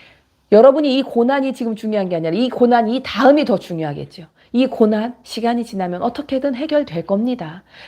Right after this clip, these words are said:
그런데 그 이후에 여러분의 생각이 어떻게 바뀌었는지, 여러분의 행동이, 여러분의 목표가, 여러분의 하고자 하는 그 모든 것들이 어떻게 바뀌었는지가 정말 중요할 겁니다. 여러분, 오늘 주님의 마음으로, 주님의 관점으로 한번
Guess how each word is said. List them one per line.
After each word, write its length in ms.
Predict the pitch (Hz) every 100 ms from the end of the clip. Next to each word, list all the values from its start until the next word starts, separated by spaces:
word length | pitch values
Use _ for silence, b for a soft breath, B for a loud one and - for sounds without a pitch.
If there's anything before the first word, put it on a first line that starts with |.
| -
그런데 380 | 190 180 185
그 160 | 196 285
이후에 520 | 226 247 247 233 151
여러분의 440 | 180 202 226 240 240
생각이 380 | 330 302 294 240
어떻게 340 | 175 214 202
바뀌었는지, 600 | - 143 185 170 156 151 B B -
여러분의 420 | 196 226 226 240
행동이, 480 | 277 320 269 185 156
여러분의 460 | 185 226 226 240
목표가, 560 | 202 254 - 233 175 151
여러분의 440 | 185 226 233 247
하고자 340 | 254 285 294 269
하는 180 | 254 247
그 100 | 254
모든 320 | 214 240 262
것들이 320 | 196 214 226 B B B
어떻게 400 | 254 262 330 311
바뀌었는지가 1080 | - - - 277 220 208 202 190 208 233 _
정말 420 | - 240 285 311
중요할 400 | 311 190 190 196
겁니다. 420 | 214 202 180 143 - b b -
여러분, 540 | 170 165 226 196 160 _ _ _ _ _ -
오늘 300 | 226 254 247
주님의 540 | - 262 294 269 233
마음으로, 480 | 180 185 185 175 160
주님의 380 | 165 240 240 226
관점으로 560 | - 180 202 180 196
한번 320 | 220 214 214